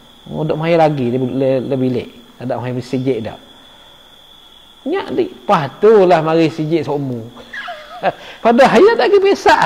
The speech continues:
ni tengok. Eh, masya-Allah tu, tu orang kasyah.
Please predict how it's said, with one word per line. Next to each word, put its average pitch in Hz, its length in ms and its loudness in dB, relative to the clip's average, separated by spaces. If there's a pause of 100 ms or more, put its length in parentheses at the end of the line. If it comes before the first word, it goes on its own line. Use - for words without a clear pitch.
ni 285 240 -2
tengok. 185 200 2 (200)
Eh, 156 160 2
masya-Allah 135 560 -2
tu, 127 80 -2
tu 165 160 0
orang 190 80 4
kasyah. 185 380 0